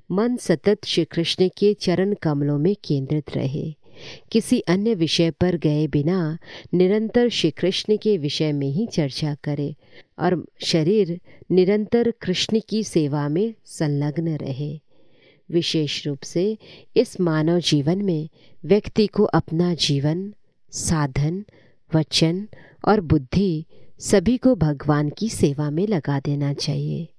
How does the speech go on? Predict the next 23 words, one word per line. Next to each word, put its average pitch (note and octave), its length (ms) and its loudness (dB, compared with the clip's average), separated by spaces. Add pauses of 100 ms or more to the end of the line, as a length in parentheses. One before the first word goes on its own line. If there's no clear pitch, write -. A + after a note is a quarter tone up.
(760)
इस G3+ 200 2
प्रकार D3 540 0
की F#3 180 -2
कार्य D3+ 420 0
ही F#3+ 360 -2 (380)
मानव A3 380 2
समाज D#3+ 540 0
को D#3 300 0 (280)
सिद्धि A3 480 2
के A3+ 200 4
सर्वोच्च F3+ 640 2
स्तर D3+ 440 2
तक G#3+ 180 2
ले F3+ 180 2
जा D3 220 -2
सकते - 440 -4
हैं। D#3 260 -6 (560)
सभी A3+ 360 2
अधिकारियों D#3 760 2
का G3+ 180 0
यही D#3+ 460 0
निर्णय C#3+ 420 -2
है। D3+ 360 -4